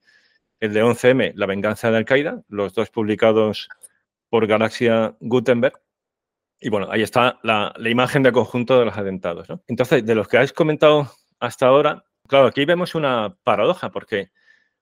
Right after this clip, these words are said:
por un lado, los principales protagonistas de la trama terrorista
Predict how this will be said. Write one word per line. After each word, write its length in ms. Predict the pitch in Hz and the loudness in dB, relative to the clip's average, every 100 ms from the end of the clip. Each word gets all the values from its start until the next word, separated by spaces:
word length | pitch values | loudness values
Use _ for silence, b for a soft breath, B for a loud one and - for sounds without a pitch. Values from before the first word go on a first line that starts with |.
| _ | _
por 140 | - 113 | -4 -2
un 100 | 131 | 2
lado, 420 | 151 123 90 - _ _ _ _ _ | 2 2 -2 -8 _ _ _ _ _
los 200 | 135 131 | -8 -4
principales 960 | 131 - 127 151 147 143 135 - - _ _ | -4 -2 0 4 4 4 2 -6 -14 _ _
protagonistas 960 | 135 127 131 127 147 151 - 98 98 - | -2 2 2 0 -2 -6 -6 -6 -8 -16
de 420 | 143 110 110 101 | -14 -4 -2 -2
la 140 | 95 95 | -2 -2
trama 260 | 110 117 | 0 0
terrorista 600 | 120 117 117 123 131 117 | 0 0 -2 -4 -4 -4